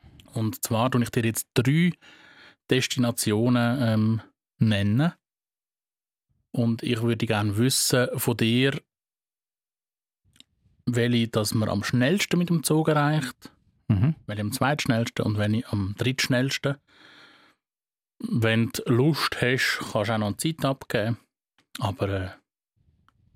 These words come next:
Speaker 1: das überlasse ich dir. Und zwar ab Zürich. Hä? Stadt Nummer eins wäre Berlin.
Speaker 2: Mhm.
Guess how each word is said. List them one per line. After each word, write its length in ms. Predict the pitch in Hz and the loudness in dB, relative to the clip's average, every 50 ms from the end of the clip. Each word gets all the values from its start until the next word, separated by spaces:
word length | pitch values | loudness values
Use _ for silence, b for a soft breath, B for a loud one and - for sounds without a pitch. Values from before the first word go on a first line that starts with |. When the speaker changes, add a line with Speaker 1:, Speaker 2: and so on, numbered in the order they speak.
| _ | _
Speaker 1:
das 180 | - - 220 - | -2 -2 -2 -2
überlasse 340 | 160 - - - - - - | -2 -4 -4 -8 -8 -12 -12
ich 80 | - - | -12 -12
dir. 300 | - - - - - - - _ _ _ _ _ _ _ _ B B B B B B B B B B B B B B B B B B B B B B - | -10 -10 -10 -8 -10 -12 -14 _ _ _ _ _ _ _ _ B B B B B B B B B B B B B B B B B B B B B B 2
Und 220 | - 226 240 - | 4 4 4 4
zwar 540 | - 185 175 190 175 127 101 98 - 101 104 117 - 254 - _ _ _ _ _ _ _ _ _ _ _ _ _ _ | 4 4 4 4 4 2 2 0 -2 -4 -6 -8 -10 -14 -18 _ _ _ _ _ _ _ _ _ _ _ _ _ _
ab 260 | - 120 131 131 - - - - | 0 2 2 2 -2 -8 -10 -6
Zürich. 520 | - - 113 131 143 131 95 82 - - | -2 0 2 2 2 0 -2 -4 -4 -2
Hä? 120 | - 160 170 - _ _ _ _ _ _ _ _ _ _ _ _ _ _ _ _ _ _ _ _ _ _ _ _ _ _ - | 0 0 0 -2 _ _ _ _ _ _ _ _ _ _ _ _ _ _ _ _ _ _ _ _ _ _ _ _ _ _ -16
Stadt 380 | - - - 127 147 - - - | -12 -6 -2 -2 -2 -2 0 0
Nummer 260 | 143 131 127 123 - | 2 2 2 2 2
eins 600 | - 120 135 117 113 160 190 - - - - - - _ - | 0 2 2 2 2 0 0 -2 -4 -6 -10 -14 -14 _ -6
wäre 420 | - 107 113 107 107 104 - - _ - - _ - | -2 0 0 0 0 0 -4 -6 _ -16 -20 _ -2
Berlin. 560 | - 113 107 107 104 107 117 151 196 220 240 - | 0 0 2 2 0 0 2 2 2 2 0 -2
Speaker 2:
Mhm. 260 | 110 95 120 156 | -4 -6 -6 -6